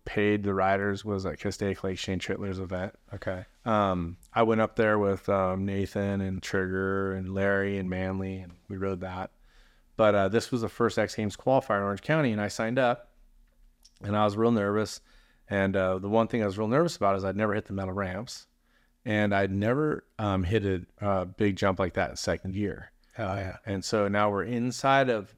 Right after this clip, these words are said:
Speaker 1: like, a regular speedway arena for the bikes, the short, short oval
Speaker 2: Right.
Speaker 1: bike, slide, the speedway bikes. And, uh, man, I, I walked out there on Thursday, they were building the track, and I was like, "Oh my God." Like, there's just this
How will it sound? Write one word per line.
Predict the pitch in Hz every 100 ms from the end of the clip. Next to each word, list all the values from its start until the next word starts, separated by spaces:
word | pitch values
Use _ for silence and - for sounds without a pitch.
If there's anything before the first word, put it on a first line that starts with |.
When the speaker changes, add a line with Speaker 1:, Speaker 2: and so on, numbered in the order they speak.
| _ _
Speaker 1:
like, | - 107 110 107
a |
regular | 101 101 113 123 117
speedway | - - 127 135 113 95
arena | 95 113 110
for | 92 98 87 - -
the | 98
bikes, | - 120 110 82 -
the | 95
short, | - 117 101 -
short | - 117 107
oval | 107 98
Speaker 2:
Right. | 90
Speaker 1:
bike, | 87 78 - _
slide, | - 104 98 90
the | 98 101 95 -
speedway | - 110 90 87
bikes. | - - - _ _ _ - _ _
And, | - 98 98
uh, | 95 92 90 85
man, | 85 95 107 101
I, | 95 101 98 - _ -
I | 107
walked | 104 98
out | 104 101
there | 104 95
on | 92
Thursday, | - 113 113 98 98
they | 98
were |
building | 92 104 98
the |
track, | 92 - 101 -
and |
I | 87
was | 85
like, | 87 _ -
"Oh | 98
my | 90 90
God." | 95 87 90
Like, | 92 92 - _ _
there's | 101 95
just | 110 -
this | -